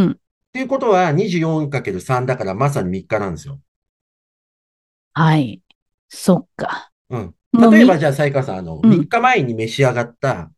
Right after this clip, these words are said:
Speaker 1: はい。
Speaker 2: 朝ごはんのメニュー、今パッと全部出てきます？
Speaker 1: <laughs>
Speaker 2: お夕飯でもいいですよ。
Speaker 1: <laughs> 朝ごはんは、
Speaker 2: うん。
Speaker 1: 私はね、
Speaker 2: うん。
Speaker 1: 毎日トーストなんで、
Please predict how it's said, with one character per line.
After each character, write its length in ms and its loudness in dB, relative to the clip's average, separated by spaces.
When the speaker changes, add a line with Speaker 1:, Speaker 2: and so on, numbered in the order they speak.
Speaker 1:
は 100 6
い。 280 0
Speaker 2:
朝 240 0
ご 120 4
は 120 2
ん 40 2
の 100 0
メ 100 -2
ニ 100 -4
ュ 40 -6
ー、 80 -4
今 100 -4
パ 160 2
ッ 80 2
と 80 0
全 160 0
部 80 -10
出 100 0
て 80 -2
き 80 -6
ま 100 -6
す？ 140 -14
Speaker 1:
<laughs> 1080 -2
Speaker 2:
お 60 8
夕 220 2
飯 160 2
で 120 2
も 80 4
い 40 6
い 20 6
で 40 6
す 100 -2
よ。 60 0
Speaker 1:
<laughs> 400 -14
朝 280 4
ご 200 4
は 120 6
ん 100 2
は、 500 2
Speaker 2:
う 80 -8
ん。 80 -12
Speaker 1:
私 400 4
は 100 4
ね、 220 0
Speaker 2:
う 80 4
ん。 20 8
Speaker 1:
毎 120 6
日 320 4
ト 180 6
ー 20 4
ス 100 -2
ト 100 6
な 160 6
ん 100 0
で、 320 2